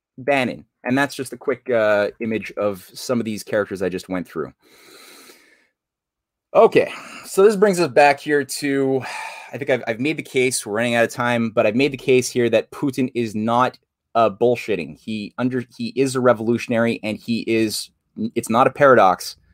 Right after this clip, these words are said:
to see him attack the Bolshevik Revolution or color revolutions more generally. He understands how it works, but it goes deeper. There's two more parts of Putin's speech that I wanna, hey, V, I, you wanna read this, uh, quote by Putin,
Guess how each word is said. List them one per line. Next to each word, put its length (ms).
to 120
see 260
him 300
attack 520
the 120
Bolshevik 500
Revolution 540
or 260
color 220
revolutions 560
more 160
generally. 640
He 140
understands 440
how 160
it 80
works, 400
but 300
it 120
goes 280
deeper. 320
There's 200
two 240
more 200
parts 560
of 120
Putin's 280
speech 320
that 100
I 20
wanna, 300
hey, 160
V, 320
I, 240
you 120
wanna 180
read 200
this, 220
uh, 420
quote 140
by 80
Putin, 360